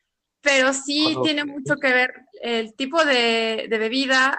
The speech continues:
Speaker 1: este, incluso con qué la acompañas. Yo también siempre les pregunto, "Ok, a lo mejor si no tomas mucho alcohol y te tomas uno súper reducido como un whisky, pero ¿qué tal si lo acompañaste con alitas, con papas a la francesa?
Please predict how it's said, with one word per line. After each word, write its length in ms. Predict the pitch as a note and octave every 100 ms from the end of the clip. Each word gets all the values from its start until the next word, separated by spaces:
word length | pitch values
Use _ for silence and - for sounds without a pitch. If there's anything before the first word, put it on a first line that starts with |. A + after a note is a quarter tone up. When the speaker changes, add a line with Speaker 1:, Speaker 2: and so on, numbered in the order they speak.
| -
Speaker 1:
este, 800 | - A3+ A3+ A3+ - A#3 A3 A3 -
incluso 640 | B3 C4 D4+ D#4 E4 F4
con 220 | D4+ D4+
qué 100 | C4
la 100 | C4+
acompañas. 640 | D4 C#4 A#3+ A#3+ B3+ E4 D#4+
Yo 100 | C4+
también 240 | D4 D4+
siempre 220 | D4+ C4+
les 160 | C#4+ C#4
pregunto, 360 | A#3+ A#3 A3+ A3
"Ok, 100 | C4 A3+ - _ _ _ _ -
a 100 | B3+
lo 100 | C#4
mejor 300 | D4 D#4 D#4+
si 100 | E4+
no 140 | F4
tomas 320 | E4+ E4 E4 D#4+
mucho 260 | D4 D4+
alcohol 460 | D4+ D4+ C4 D#4+ - _ _ _ _ -
y 140 | B3
te 120 | A#3+
tomas 340 | A#3+ C4+ C#4 C#4
uno 220 | C4+ C#4
súper 300 | C4+ C4 B3
reducido 480 | A3+ A#3 B3+ B3+ C4
como 260 | A#3+ A#3
un 60 | B3
whisky, 480 | C4+ D4 B3+ A#3 A#3 _ _ _ _ _ _
pero 260 | C#4 C#4 C#4
¿qué 120 | D#4+
tal 500 | D#4+ D#4+ D4+ D#4+ E4+ - C4
si 240 | - D4+
lo 80 | C#4+
acompañaste 640 | C#4+ C4 C#4+ C4+ C#4 D4+
con 200 | D#4 D4+
alitas, 800 | C#4+ C#4 B3+ B3+ C4 B3+ B3+ C4+
con 140 | D4 B3+
papas 260 | B3 C4+
a 80 | C#4+
la 120 | C4+
francesa? 840 | C4 A#3+ A#3 B3 B3 B3+ B3+ C4+